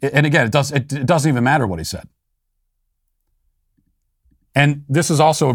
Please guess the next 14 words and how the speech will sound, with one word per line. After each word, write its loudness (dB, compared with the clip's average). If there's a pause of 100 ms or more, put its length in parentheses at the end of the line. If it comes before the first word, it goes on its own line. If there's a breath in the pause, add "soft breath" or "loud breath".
a 0
very 2
good -2
lesson 0
here, -4 (160)
um, 0 (140)
because -2 (1400)
a 0
really 4
good 0
case -4
study, -4 (340 loud breath)
because 0
she, 0